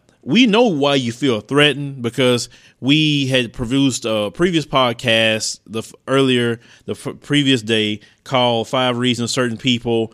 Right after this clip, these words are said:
Fear Competition. And if you listen to that particular podcast, then you will understand this one for today. So they feel threatened, but rest assured, it's enough room for everybody. And I'm gonna explain why.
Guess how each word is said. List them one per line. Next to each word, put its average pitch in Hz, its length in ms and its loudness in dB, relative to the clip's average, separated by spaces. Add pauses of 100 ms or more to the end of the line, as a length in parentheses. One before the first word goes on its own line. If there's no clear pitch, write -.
(140)
Fear 131 280 2
Competition. 117 920 -2 (400)
And 135 260 0
if 135 140 -4
you 156 100 0
listen 147 280 2
to 139 100 -2
that 160 180 2
particular 135 400 -4
podcast, 117 760 -2
then 131 100 0
you 131 100 0
will 123 80 0
understand 120 560 -2
this 120 240 0
one 117 100 -4
for 110 180 -4
today. 113 440 -4 (380)
So 156 340 0
they 170 240 2
feel 240 400 2
threatened, 139 640 -2 (260)
but 147 460 2 (140)
rest 196 280 2
assured, 180 440 2
it's 170 180 0
enough 170 320 0
room 156 240 2
for 147 240 -2
everybody. 143 840 2
And 123 60 2
I'm 131 60 0
gonna 139 80 -2
explain 131 420 -2
why. 113 380 -2